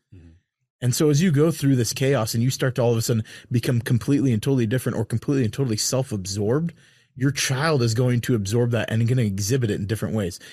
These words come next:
It may show up as anger. It may show up as all of a sudden having risky behavior. It might show up as, like, an inability to, like,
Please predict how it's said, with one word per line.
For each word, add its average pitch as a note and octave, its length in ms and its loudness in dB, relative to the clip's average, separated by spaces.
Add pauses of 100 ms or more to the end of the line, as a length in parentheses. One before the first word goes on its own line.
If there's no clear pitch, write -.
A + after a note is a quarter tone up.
It F#2+ 140 -4
may B2+ 120 2
show A#2+ 220 0
up A2+ 120 -2
as G#2 120 -2
anger. A2 340 -2 (340)
It A#2+ 40 -14
may B2+ 100 0
show C3 200 2
up B2 120 -2
as A2 280 0 (260)
all A#2+ 120 0
of B2 60 2
a - 20 0
sudden A#2+ 180 0
having A2+ 280 0
risky A2+ 340 -2
behavior. A2 600 -2 (280)
It B2 100 -2
might C3 180 0
show C#3 240 2
up A#2+ 120 0
as, G#2+ 160 0
like, G#2+ 160 0
an A2+ 80 0
inability A#2+ 600 2
to, A#2 160 -2
like, G#2 260 -2